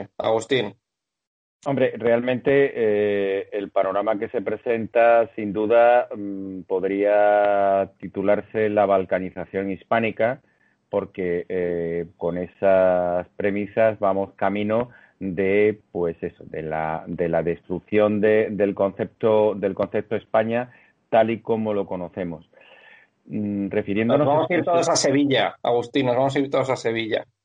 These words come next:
Speaker 2: Pues en Andalucía vivimos muy bien, muy tranquilos, trabajamos mucho y,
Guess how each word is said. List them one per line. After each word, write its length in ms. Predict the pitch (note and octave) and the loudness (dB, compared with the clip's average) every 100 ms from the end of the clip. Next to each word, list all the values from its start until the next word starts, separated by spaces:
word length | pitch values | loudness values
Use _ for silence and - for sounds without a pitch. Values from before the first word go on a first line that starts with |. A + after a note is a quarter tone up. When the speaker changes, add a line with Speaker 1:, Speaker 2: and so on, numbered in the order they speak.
| _ _ - | _ _ -12
Speaker 2:
Pues 240 | B2+ G#2+ | -10 -2
en 120 | A#2+ | 0
Andalucía 480 | A#2+ A#2 A2+ - C#3+ | 2 2 2 0 0
vivimos 440 | E3 D3+ C#3 B2+ A2+ | 2 0 2 0 0
muy 160 | A#2+ | 0
bien, 220 | B2 C3+ | 2 2
muy 160 | B2+ A#2+ | 2 2
tranquilos, 640 | A2+ A2+ - C3 C3+ C#3+ C#3 - | 0 -2 -2 0 2 2 0 -2
trabajamos 600 | A2+ A2 A#2 B2 B2+ A2+ | 2 2 2 0 0 0
mucho 500 | B2+ C3+ D3 D3 | -4 -4 0 4
y, 80 | D3+ | 4